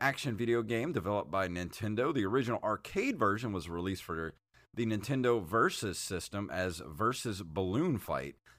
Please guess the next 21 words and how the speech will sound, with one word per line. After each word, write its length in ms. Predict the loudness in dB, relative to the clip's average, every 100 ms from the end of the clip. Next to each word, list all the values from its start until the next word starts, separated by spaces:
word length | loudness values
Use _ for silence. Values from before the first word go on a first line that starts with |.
| -8
and 140 | -4
its 140 | -4 -4
Nintendo 500 | -6 -4 -4 -2 -4
Entertainment 460 | -4 0 0 0
System 320 | 0 0 -2
counterpart 680 | -2 2 2 2 0 0 0
was 140 | -2 -4
an, 200 | -6 -10 _
an 380 | -4 0 0 -2
international 800 | -2 0 0 0 2 0 0 -6
rele-, 320 | -4 -6 -8 -10 _ _ _
internationally, 1300 | -2 -2 -2 -2 0 2 0 0 0 0 0 0 0 0
if 160 | 0
I 100 | -2
can 180 | -4 -8
talk 280 | -8 -10 -10
tonight, 380 | -10 -8 -8 -10 -20 -16 -4
released 440 | 2 4 2 0
in 200 | -2 0
nineteen 420 | -2 -2 -4 -4
eighty-six. 880 | -2 -4 -6 -6 -2 0 -2 -8 -12